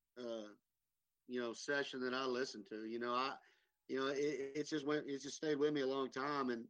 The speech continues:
when I was, and I'll just go back to Whitesboro, you know, I was coaching, I was so intense, you know, and you just, I was having these, like, heat flashes, you know, in the middle of the game where, you know, you just, you feel like you're gonna black out, and it scared me to death. So,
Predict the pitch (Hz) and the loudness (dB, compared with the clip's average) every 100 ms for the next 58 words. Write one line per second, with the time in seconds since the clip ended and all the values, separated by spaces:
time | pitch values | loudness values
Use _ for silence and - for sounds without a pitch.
0 | 135 139 175 170 139 160 185 - 165 147 | -2 2 2 2 0 2 2 0 -2 2
1 | 147 113 113 143 151 127 131 131 120 - | 0 0 0 2 2 0 2 2 0 -10
2 | _ _ _ _ - 127 135 160 143 - | _ _ _ _ -2 2 4 4 2 2
3 | 147 147 139 147 139 151 143 127 147 147 | 2 4 2 0 0 -2 -2 -2 -2 0
4 | 147 139 139 139 139 139 135 135 - _ | -2 -4 -6 -2 0 0 -2 -6 -8 _
5 | _ _ _ 120 131 151 151 143 123 110 | _ _ _ -2 0 2 2 2 0 -4
6 | 110 - - _ _ 160 185 - 135 131 | -10 -14 -20 _ _ -4 -2 -2 0 0
7 | - 117 123 131 131 123 139 143 117 127 | -2 -8 -2 0 0 0 0 0 0 0
8 | 147 139 120 117 123 123 131 131 117 - | 0 0 0 -2 -2 -2 -2 -4 -8 -10
9 | _ _ - 117 156 160 139 131 131 120 | _ _ -20 -6 0 0 0 0 -2 -2
10 | 135 139 - 135 147 185 110 - _ _ | 0 0 -2 -2 0 0 -4 -10 _ _
11 | 160 - - 143 160 139 120 113 135 160 | 0 0 2 4 4 2 -2 0 2 4
12 | 147 - 131 120 120 | 2 0 -2 -2 -2